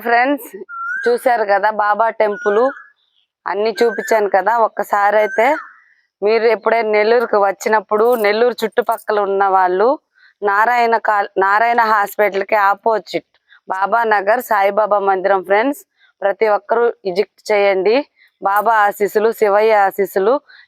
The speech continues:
ఎప్పుడు మీకు ఉంటాయి ఫ్రెండ్స్. ఓకే ఫ్రెండ్స్, బాయ్ బాయ్. టెంపుల్ అయితే చూసాం కదా ఫ్రెండ్స్, తామర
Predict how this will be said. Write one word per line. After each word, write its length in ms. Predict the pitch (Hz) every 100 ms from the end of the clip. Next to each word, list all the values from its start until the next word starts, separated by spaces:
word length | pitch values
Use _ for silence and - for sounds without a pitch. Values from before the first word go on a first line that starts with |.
| 185
ఎప్పుడు 280 | 190 - 233 220
మీకు 180 | 208 - 202
ఉంటాయి 280 | 196 214 214
ఫ్రెండ్స్. 340 | 202 226 285 - _ _ _ - 185
ఓకే 200 | 202 220
ఫ్రెండ్స్, 360 | 208 220 277 - - - _ _ 233
బాయ్ 180 | 208 208 214
బాయ్. 420 | 233 240 233 233 240 226 _ _ _ _ _ _ _ _ _ _ 254
టెంపుల్ 300 | 240 233 220
అయితే 160 | 226 233 240
చూసాం 320 | 240 233 220 208
కదా 200 | 208 202 190
ఫ్రెండ్స్, 380 | 220 254 302 - _ _ _ _ -
తామర 340 | 220 240 269